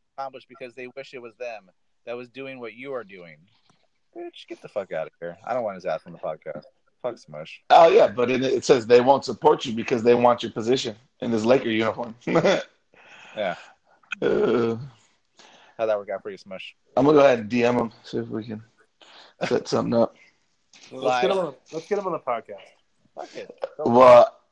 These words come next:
Speaker 2: I,
Speaker 1: That's
Speaker 2: I
Speaker 1: great.
Speaker 2: clicked out, and there's a girl on here putting her legs behind her head, uh, actually Human Pretzel, on the Fitness World page. In other news, um,
Speaker 3: Gus,
Speaker 2: in
Speaker 3: let's do this.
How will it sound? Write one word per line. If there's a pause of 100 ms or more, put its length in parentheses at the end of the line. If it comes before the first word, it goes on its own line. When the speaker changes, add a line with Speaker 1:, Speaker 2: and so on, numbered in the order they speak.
(160)
Speaker 2:
I,
Speaker 1:
That's
Speaker 2:
I
Speaker 1:
great.
Speaker 2:
clicked
out,
and
there's
a
girl
on
here
putting
her
legs
behind
her
head, (160)
uh,
actually
Human
Pretzel, (1300)
on
the
Fitness
World
page. (2000)
In
other
news, (160)
um,
Speaker 3:
Gus, (460)
Speaker 2:
in
Speaker 3:
let's
do
this.